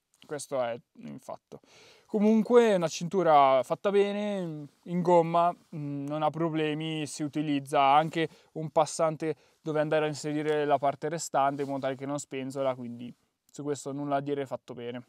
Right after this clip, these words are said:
Per quanto riguarda l'alzatacco, allora l'alzatacco è veramente molto molto semplice, è praticamente un pezzo di ferro che si tira su, davvero molto semplice.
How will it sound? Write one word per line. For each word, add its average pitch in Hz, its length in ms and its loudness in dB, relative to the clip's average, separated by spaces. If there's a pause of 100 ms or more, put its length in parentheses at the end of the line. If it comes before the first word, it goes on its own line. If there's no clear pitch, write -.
(160)
Per 175 140 -6
quanto 277 340 0
riguarda 190 540 4
l'alzatacco, 160 1040 2
allora 175 260 6
l'alzatacco 190 480 0
è 254 60 2
veramente 175 460 0
molto 185 340 2
molto 165 320 0
semplice, 143 500 -4
è 147 60 -2
praticamente 170 540 -4
un 254 100 -4
pezzo - 240 -6
di 147 80 -4
ferro 147 340 -4
che 202 120 -10
si 147 100 -12
tira 120 220 -14
su, 120 200 -16 (400)
davvero 151 320 -2
molto 185 300 -4
semplice. - 560 -12